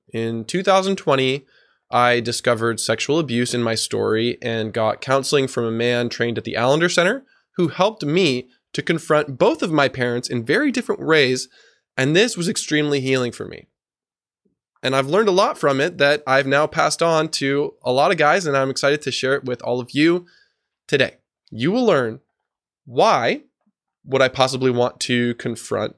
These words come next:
my parent or parents? Should I confront them? Like, is it wise? Is it safe?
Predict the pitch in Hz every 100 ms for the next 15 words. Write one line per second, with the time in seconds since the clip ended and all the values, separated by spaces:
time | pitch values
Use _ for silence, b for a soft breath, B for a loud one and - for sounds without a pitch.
0 | - 107 - 101 117 254 - - 110 107
1 | 107 - 107 139 349 - - _ _ _
2 | _ _ _ _ _ _ - 269 330 339
3 | 151 151 151 147 - 143 135 147 226 -
4 | 139 139 - 143 147 127 127 120 147 349
5 | - 135 - - 135 160 339